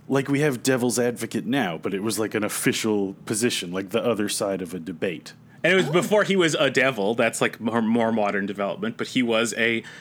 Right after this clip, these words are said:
Speaker 2: an angel, which is often written in the oldest, uh, Hebrew text as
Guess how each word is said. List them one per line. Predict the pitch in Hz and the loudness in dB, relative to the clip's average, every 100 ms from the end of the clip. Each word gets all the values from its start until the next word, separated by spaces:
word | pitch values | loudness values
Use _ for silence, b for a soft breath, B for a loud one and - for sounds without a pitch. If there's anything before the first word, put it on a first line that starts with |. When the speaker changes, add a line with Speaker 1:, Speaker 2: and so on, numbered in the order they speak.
| B B B B B | B B B B B
Speaker 2:
an | 127 - | -2 2
angel, | 165 165 135 117 113 143 - B B - | 2 2 2 0 0 0 -4 B B 0
which | 135 131 | 0 2
is | 127 120 110 | 2 2 0
often | 123 131 131 127 110 | 0 0 2 0 2
written | 127 123 127 | 0 0 -2
in | 117 | -2
the | 113 | -4
oldest, | 101 110 110 - - - - 117 | -4 -4 -4 -4 -6 -12 -8 -4
uh, | 107 98 | -2 -2
Hebrew | 113 101 | -4 -6
text | 98 110 104 - | -6 -4 -4 -4
as | 107 104 | -4 -2